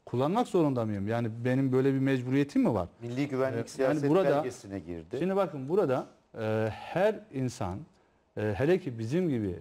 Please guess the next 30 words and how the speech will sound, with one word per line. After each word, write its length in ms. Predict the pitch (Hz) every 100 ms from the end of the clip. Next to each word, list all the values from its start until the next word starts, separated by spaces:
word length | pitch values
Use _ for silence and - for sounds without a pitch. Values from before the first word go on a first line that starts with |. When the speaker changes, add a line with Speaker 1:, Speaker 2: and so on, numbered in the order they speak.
| -
Speaker 1:
fikir 240 | 110 175
hareketleri, 720 | 160 143 117 104 - 92 92
biz 220 | 123 131 - - _
sadece 460 | - - 170 175 139
bir 40 |
siyasi 420 | 135 - 139 131 -
parti 380 | 123 113 107
değiliz. 400 | 117 135 90 - - _ _ _ _ 190
Biz 120 | 190
aynı 220 | 180 196
zamanda 360 | 139 123 143 202
misyonu 520 | 156 151 - 139 160
olan, 320 | 131 107 123
çizgisi 460 | - 131 139 135 160
olan, 260 | 131 147
ideolojisi 500 | 135 127 131 135 -
olan 260 | 135 160 156
bir 120 | 151
siyasi 500 | - 131 131 127 156
hareketiz. 540 | 123 117 151 113 98
Biz 100 | 131 -
siyasi 360 | 139 143 156
partinin 460 | - 135 131 185 185
de 40 |
üzerinde 440 | 131 120 123 190 208 - - - -
bir 120 | 202
siyasi 380 | 196 151 151 156
hareketiz. 440 | 151 151 120 107
Dolayısıyla 440 | 135 185 202 208
da 80 | 143